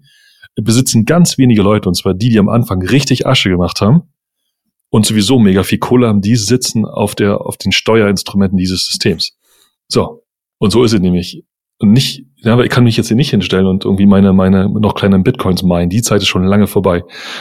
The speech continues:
Da muss ich viele, viele, viele, viele, viele tausend Dollar in die Hand nehmen, um überhaupt die Hardware dafür leisten zu können.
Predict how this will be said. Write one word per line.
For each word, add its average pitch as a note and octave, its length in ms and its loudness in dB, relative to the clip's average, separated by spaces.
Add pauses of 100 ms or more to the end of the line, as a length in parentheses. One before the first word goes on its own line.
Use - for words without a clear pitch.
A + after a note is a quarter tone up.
Da G2+ 80 0
muss G2+ 100 2
ich G2 80 -2
viele, B2+ 360 0
viele, G#2+ 280 0
viele, A2 300 -2
viele, G#2 280 0
viele G2+ 280 -2
tausend F#2 280 -2
Dollar G2 180 2
in F#2 40 2
die F2 100 -2
Hand F#2 200 -4
nehmen, G#2 100 0
um F#2 60 0
überhaupt F#2 180 -2
die G2 80 -4
Hardware F#2+ 380 -2
dafür - 160 -2
leisten F2+ 260 -2
zu - 100 -6
können. F2+ 220 -6